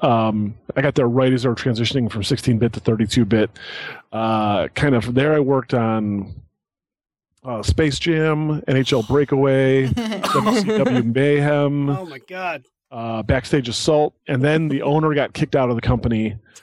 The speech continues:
Speaker 1: uh, and he formed a new company, and I went with him 'cause I really liked that dude.
Speaker 3: Uh-huh.
Speaker 1: And, oh, sorry, the, the wrestling games were actually at Kodiak. So, yeah, I did, I did Space Jam and Breakaway at, uh, Sculptured or Acclaim Salt Lake.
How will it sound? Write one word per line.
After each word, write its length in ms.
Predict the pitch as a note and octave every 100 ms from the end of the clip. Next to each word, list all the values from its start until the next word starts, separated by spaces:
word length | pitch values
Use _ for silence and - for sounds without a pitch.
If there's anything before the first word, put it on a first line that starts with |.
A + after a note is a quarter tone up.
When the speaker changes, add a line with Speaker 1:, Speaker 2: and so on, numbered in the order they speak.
| _ _ _
Speaker 1:
uh, 320 | A#2+ A#2+ A#2+ A2
and 100 | A#2+
he 80 | C#3+
formed 320 | D#3 C#3+ B2
a 60 | A2
new 200 | C#3 D#3
company, 480 | C3+ A2+ G#2+ A2
and 80 | A2+
I 40 | B2+
went 180 | B2+ F#2
with 80 |
him 180 | - A#2+
'cause 80 | G#2+
I 60 | A#2
really 180 | A2+ G#2+
liked 200 | A#2+ A2
that 140 | G#2
dude. 300 | G#2+ G#2 G2+
Speaker 3:
Uh-huh. 440 | G2 - - B2 C#3+ _ -
Speaker 1:
And, 160 | C3+
oh, 160 | G3+ D3+
sorry, 260 | - C#3+ B2
the, 180 | C#3
the 180 | B2+ C3+
wrestling 280 | D3 D3+ D#3+
games 220 | C3+ A2+
were 100 | A#2
actually 220 | A2+ A2
at 40 | G2
Kodiak. 400 | A2+ G2 E2+ -
So, 100 | D#3
yeah, 120 | B2
I 60 | B2+
did, 360 | C3+ A2 C3+ D#3+
I 40 |
did 80 | C3+
Space 260 | - E3+ E3+
Jam 320 | F3+ E3+ E3
and 240 | - B2
Breakaway 560 | A#2 B2+ C#3+ C3 A#2+ A#2
at, 240 | - A2+ G#2 _ _ _ _ -
uh, 300 | A2+ A2+ G#2
Sculptured 520 | - C#3 A#2 - G#2+
or 120 | G#2+ G#2+
Acclaim 300 | - A#2 A2+
Salt 200 | A#2 G#2+
Lake. 300 | G2+ G2+